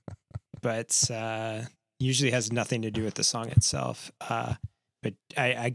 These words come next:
Speaker 2: I get the wizard vibes, Jake.
Speaker 1: Thank you. The wizard just jumped out to me.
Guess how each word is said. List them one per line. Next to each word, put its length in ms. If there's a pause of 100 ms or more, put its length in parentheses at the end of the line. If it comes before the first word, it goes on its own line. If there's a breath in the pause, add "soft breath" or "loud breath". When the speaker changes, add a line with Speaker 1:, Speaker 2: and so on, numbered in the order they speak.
Speaker 2:
I 80
get 200
the 100
wizard 320
vibes, 400
Jake. 320 (640)
Speaker 1:
Thank 240
you. 180 (1040)
The 140
wizard 360
just 180
jumped 240
out 160
to 100
me. 180